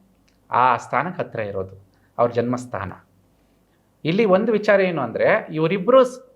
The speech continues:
ಒಂದಾಗಿದ್ದು ಸ್ಥಾನ ಅದು. ಆ ಒಂದಾಗಿ ಭೇಟಿಯಾದ ಸ್ಥಾನಕ್ಕೆ ಒಂದು ದೇವಸ್ಥಾನವನ್ನ ಕಟ್ತಾರೆ ಒಬ್ರು ಮಹನೀಯರು, ಒಬ್ಬ ಗುರುಗಳು. ಆ ದೇವಸ್ಥಾನದ ಹೆಸರು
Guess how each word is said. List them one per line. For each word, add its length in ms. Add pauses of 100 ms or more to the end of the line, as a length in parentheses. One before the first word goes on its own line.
ಒಂದಾಗಿದ್ದು 840
ಸ್ಥಾನ 840
ಅದು. 460 (680)
ಆ 180
ಒಂದಾಗಿ 580
ಭೇಟಿಯಾದ 560
ಸ್ಥಾನಕ್ಕೆ 1080 (840)
ಒಂದು 340
ದೇವಸ್ಥಾನವನ್ನ 720
ಕಟ್ತಾರೆ 380
ಒಬ್ರು 380
ಮಹನೀಯರು, 500
ಒಬ್ಬ 240
ಗುರುಗಳು. 720 (960)
ಆ 80
ದೇವಸ್ಥಾನದ 680
ಹೆಸರು 920